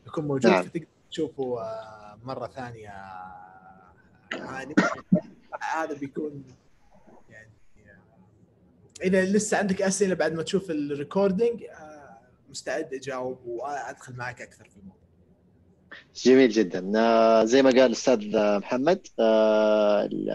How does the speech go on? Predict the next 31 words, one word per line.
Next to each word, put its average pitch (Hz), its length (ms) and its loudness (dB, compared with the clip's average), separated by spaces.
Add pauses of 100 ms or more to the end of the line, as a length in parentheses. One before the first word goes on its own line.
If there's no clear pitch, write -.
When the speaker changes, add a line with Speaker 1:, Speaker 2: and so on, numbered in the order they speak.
(520)
Speaker 2:
ال-، 110 640 -8
اللقاء 127 320 0
هذا 131 200 2
كامل 131 440 0
حيكون 127 340 0
مسجل، 131 460 2
حي-، 107 540 0
حنعرضه 127 440 0
على 113 120 4
كل 131 220 -4
قنوات 120 400 0
المجموعة 110 420 0
إن 110 40 -2
شاء 139 220 2
الله، 208 160 4 (480)
وأي 160 320 6
أحد 147 200 2
يقدر 143 220 6
يطبق 151 380 4
ويمشي 135 360 4
معها 131 240 2
خطوة 120 300 -2
بخطوة. - 420 -8 (520)
الكود 131 480 4
هذا 135 180 6
كامل 131 380 2
حيرسل 127 540 0
لكل 135 320 0
الناس 127 280 0
اللي 110 100 -4
سجلوا. 127 480 2